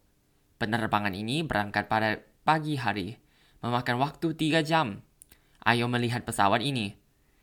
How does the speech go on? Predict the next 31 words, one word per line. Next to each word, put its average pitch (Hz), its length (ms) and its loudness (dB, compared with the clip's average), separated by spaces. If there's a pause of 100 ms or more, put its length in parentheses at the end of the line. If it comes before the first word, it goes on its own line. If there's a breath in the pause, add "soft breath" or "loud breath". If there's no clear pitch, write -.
(400)
Airbus 139 400 4
A 165 160 6
tiga 208 160 2
ratus 165 400 2
tiga 113 240 -4
puluh 107 240 0
dari 104 320 0
Hong 151 220 -4
Kong 170 180 -8
Airways 110 400 0
memiliki 120 480 0
kursi - 400 -2
konfigurasi 147 720 -2
satu 226 480 -4
dua 147 240 0
satu 135 320 0
di 113 160 -2
kelas 98 240 0
bisnis 117 480 -8 (400 soft breath)
dan 117 320 0
dua 175 320 6
enam 147 320 -2
dua 110 160 4
di 104 160 -4
kelas 98 240 2
ekonomi. 107 480 -2 (800 soft breath)
Kami 175 320 2
makan 143 400 -4
pagi 120 320 2
di - 160 -6
pesawat. 101 480 -2